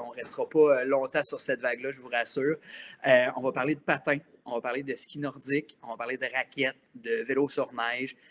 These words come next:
Mais surtout, on parle avec le grand Manitou du plus grand événement multisport d'hiver au monde, rien, rien de moins que ça,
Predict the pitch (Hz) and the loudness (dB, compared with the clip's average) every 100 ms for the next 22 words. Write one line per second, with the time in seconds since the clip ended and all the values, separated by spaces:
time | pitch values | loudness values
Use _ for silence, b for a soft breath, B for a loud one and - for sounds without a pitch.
0 | _ - 135 143 - 214 123 143 151 139 | _ -8 -6 -2 -2 -2 0 4 4 4
1 | 131 120 127 139 139 156 170 139 170 170 | 0 -4 -4 -4 -2 0 0 -4 -6 -8
2 | - - 123 - 131 127 143 175 165 143 | -12 -18 -20 -8 -6 -2 2 4 4 2
3 | 139 135 135 147 147 156 - - - 143 | 2 2 2 0 0 -4 -6 -12 -2 0
4 | 143 135 131 135 127 127 123 123 131 180 | 0 -2 0 2 2 -2 -4 -2 0 0
5 | 285 233 - - _ - 123 139 135 - | -2 -4 -8 -12 _ -8 0 2 2 -4
6 | 127 147 151 143 131 - 180 | 2 4 6 6 4 4 2